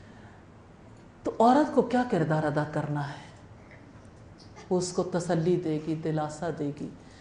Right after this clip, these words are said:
उसको सुकून बहाम पहुंचाने के लिए हर काम करेगी। हज़रत अबू हुरैरा ने रसूलुल्लाह सल्लल्लाहु अलैहि वसल्लम से पूछा,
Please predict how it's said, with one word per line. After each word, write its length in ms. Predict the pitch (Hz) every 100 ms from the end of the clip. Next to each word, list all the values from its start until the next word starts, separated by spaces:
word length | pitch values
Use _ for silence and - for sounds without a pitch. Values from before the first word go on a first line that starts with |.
| - - - - -
उसको 260 | 233 - 247
सुकून 460 | 247 254 269 311 233
बहाम 240 | 226 269 269
पहुंचाने 500 | 226 202 202 202 233
के 140 | 233 208
लिए 180 | 233 226
हर 180 | - 294 -
काम 260 | 185 175
करेगी। 420 | 180 147 143 143 - - - - - - - - - - - - - -
हज़रत 540 | 233 240 294 277 - -
अबू 220 | 220 269 285 220
हुरैरा 400 | 214 202 247 262
ने 160 | 160 151 160 160 - - - - -
रसूलुल्लाह 540 | 190 202 254 233 226 185
सल्लल्लाहु 500 | - 175 170 170 185
अलैहि 180 | 175 170
वसल्लम 300 | 170 180 185
से 140 | 220
पूछा, 480 | 214 160 156 175 147